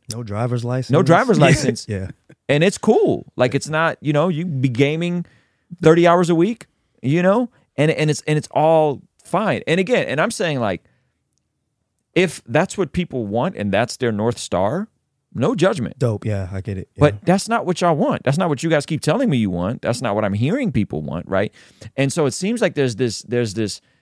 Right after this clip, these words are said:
Speaker 2: generational weird things that, that, that's happening that's very unique, and it's, and it's getting worse. Like, it's getting worse and worse. And what happens is these kids graduate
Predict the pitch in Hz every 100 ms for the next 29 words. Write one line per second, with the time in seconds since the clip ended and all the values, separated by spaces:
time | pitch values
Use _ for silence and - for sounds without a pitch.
0 | _ _ _ 107 160 135 110 123 147 170
1 | - 170 151 139 131 107 - _ 107 107
2 | 165 170 160 139 - 135 120 107 92 110
3 | 104 - 101 - 101 - 117 123 165 180
4 | 185 110 - 104 113 131 143 135 123 -
5 | - _ 117 117 123 139 120 101 - -
6 | 110 95 - 135 127 101 87 90 101 80
7 | - - 76 - 90 - 110 101 90 110
8 | - 120 98 - - _ _ 104 131 214
9 | 147 110 107 - 110 - 90 90 90 90